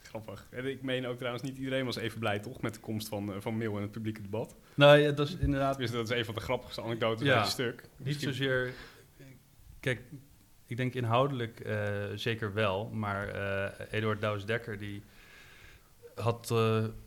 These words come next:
Speaker 2: kon zich redelijk, eh, chagrijnig maken en opwinden over de hoeveelheid en, en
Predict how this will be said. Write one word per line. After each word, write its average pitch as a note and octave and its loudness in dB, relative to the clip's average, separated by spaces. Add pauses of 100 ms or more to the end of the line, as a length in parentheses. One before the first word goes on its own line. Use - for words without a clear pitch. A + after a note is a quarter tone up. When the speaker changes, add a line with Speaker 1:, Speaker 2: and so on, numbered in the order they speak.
(240)
Speaker 2:
kon B2+ 0
zich A2 -6
redelijk, C3 0
eh, A2+ -2
chagrijnig A#2+ -2
maken A2 -2
en G#2 -6
opwinden A2 -2
over G#2 -4
de G#2 -2
hoeveelheid A#2+ 2
en, G#2+ -4
en G#2+ -6